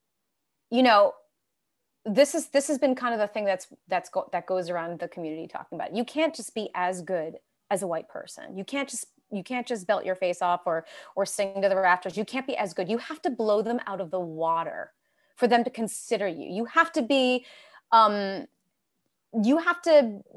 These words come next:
be everything. You have to be a, a, a, like, a walking dream. Um, you have to be so extraordinary that you spend your time, that, that's what you spend your time trying to attain,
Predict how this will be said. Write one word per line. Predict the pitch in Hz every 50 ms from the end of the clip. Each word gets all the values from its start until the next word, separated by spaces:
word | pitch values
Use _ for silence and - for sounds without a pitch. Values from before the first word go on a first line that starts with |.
| - - 196
be | 247 254 262
everything. | 247 233 233 226 247 269 233 - - - 185 160 104 170 175
You | 190 214
have | 220 262 269 262
to | - 277
be | 214 262 269 262 254 254 247
a, | -
a, | - 147 - - - 220 - - - 220
a, | 208 202 196 190 190 - - -
like, | - - - - 196 190 175 202 202 190 185 185
a | 190 196
walking | 190 180 196 196 214 214 - 233 220 214 214 208
dream. | 180 175 190 185 202 208 190 160 135 101 104 110 - - _
Um, | - 208 202 202 196 196 190 190 190 196 208
you | 214
have | 262 262
to | - 262
be | 302
so | - - - - - - - 254 254 277 320 359
extraordinary | 359 - - - - - - 269 285 285 294 262 247 226 202 180 175 165 160 156 160 165 180 - _ _ - - - _
that | - 208 226 220 247 226 214 208 202 202 202 202 - - - _ _ _ _ _ _ - -
you | 220 202 226 240
spend | 226 - - - 262 269 262 240
your | 247 226
time, | - - - - 269 277 269 254 233 214 214 202 180
that, | 247 247 240 -
that's | 254 240 247 -
what | 262 - 240
you | 226
spend | - - - 233 220
your | 190 202
time | - - 233 226 202 196
trying | 190 - 226 208 202 196 185
to | 175
attain, | 180 - - 233 226 190 110 - - -